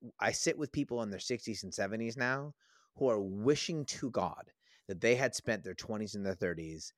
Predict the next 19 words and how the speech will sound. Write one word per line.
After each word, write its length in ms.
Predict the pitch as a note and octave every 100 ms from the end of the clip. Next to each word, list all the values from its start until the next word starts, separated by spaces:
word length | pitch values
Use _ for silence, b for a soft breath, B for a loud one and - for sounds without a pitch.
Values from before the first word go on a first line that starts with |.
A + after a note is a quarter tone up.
| _ _ -
experimenting, 720 | F#2 - A2+ G#2+ G2 F#2 F#2+ F#2
playing 340 | - G#2+ G2+
around, 460 | F#2+ F#2 F#2 F2 F#2
figuring 500 | - A2+ G#2+ G2+ F#2+
things 280 | G#2 F#2
out, 240 | F2 E2+ E2+ A#2
because 340 | G#2 - G#2+
they 100 | F#2+
are 140 | G2+ D#2+
trapped 600 | - - A#2 A#2+ B2 -
now 320 | E2+ C#2+ - _ _ _ _
in 140 | - G2+
their 120 | F#2+
sixties, 600 | - G#2+ - E2 D2+ - _ _ - F#2+
doing 280 | A#2+ B2+
work 220 | A#2 A2+ -
they 200 | G2 E2 -
don't 300 | A2 B2+ A#2+
love, 500 | A2+ F2+ E2+ F#2